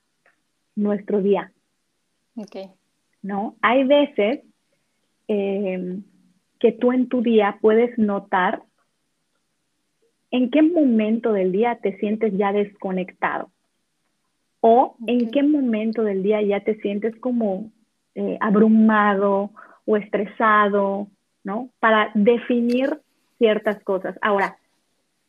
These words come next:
Speaker 1: o sea, definir en qué momento vas a meter esa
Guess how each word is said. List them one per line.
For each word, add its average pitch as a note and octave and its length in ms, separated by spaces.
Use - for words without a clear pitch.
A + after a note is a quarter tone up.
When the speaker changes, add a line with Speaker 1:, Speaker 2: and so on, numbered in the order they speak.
Speaker 1:
o A3 100
sea, A#3 120
definir B3 520
en A#3+ 140
qué B3+ 100
momento A#3+ 760
vas G#3+ 240
a A3+ 40
meter G#3+ 520
esa C#4+ 520